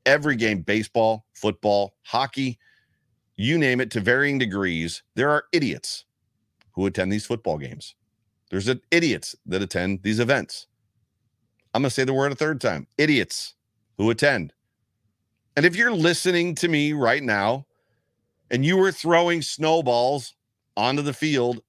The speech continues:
in this game last night and you thought it was fun, I'm talking to you. You're the idiot. You are the idiot, and I just wanna say thank you for embarrassing the rest of us, not only the rest of us that were in the stadium,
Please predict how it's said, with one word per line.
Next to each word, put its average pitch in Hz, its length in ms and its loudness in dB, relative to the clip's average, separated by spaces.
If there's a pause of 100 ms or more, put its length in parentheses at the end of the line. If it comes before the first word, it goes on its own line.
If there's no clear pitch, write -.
in 123 140 0
this 131 200 -4
game 123 320 0
last 90 300 -4
night 98 240 -2
and 120 100 -2
you 156 120 -4
thought 151 320 2
it 180 100 -2
was 175 180 -4
fun, 147 460 0 (1500)
I'm 127 160 0
talking 147 440 0
to 135 100 -6
you. 123 340 -2 (1080)
You're 104 260 0
the 101 180 -2
idiot. 69 320 -6 (1600)
You 117 300 0
are 180 60 2
the 175 180 -2
idiot, 131 400 -2 (240)
and 110 100 0
I 117 80 2
just 120 200 -6
wanna 135 200 -2
say 143 200 -4
thank 143 280 0
you 107 120 -2
for 117 160 -2
embarrassing 104 560 -2
the 101 100 -4
rest 117 300 -2
of 101 100 -2
us, 95 240 -2 (340)
not 127 280 2
only 190 140 0
the 165 100 0
rest 156 220 0
of 143 60 -6
us 143 140 -2
that 135 120 -4
were 117 120 -2
in 131 140 0
the 147 60 -2
stadium, 160 520 -2